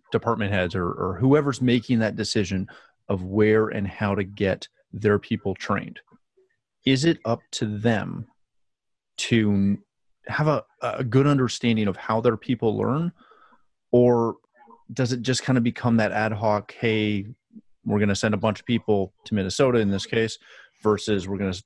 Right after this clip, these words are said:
keep a bunch of people in the back office sitting with a laptop and some headphones"?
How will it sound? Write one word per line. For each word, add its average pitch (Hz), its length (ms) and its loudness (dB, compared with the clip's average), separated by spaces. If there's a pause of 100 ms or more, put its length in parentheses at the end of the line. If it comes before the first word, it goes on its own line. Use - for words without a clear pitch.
(140)
keep 123 200 0
a 104 60 2
bunch 104 180 -2
of - 60 -8
people 104 260 0
in 101 120 2
the 98 80 2
back 90 240 -2
office 110 580 -2 (220)
sitting - 220 -2
with 95 160 -2
a 92 40 2
laptop 92 480 0
and 101 100 -10
some 95 120 -8
headphones"? - 540 -8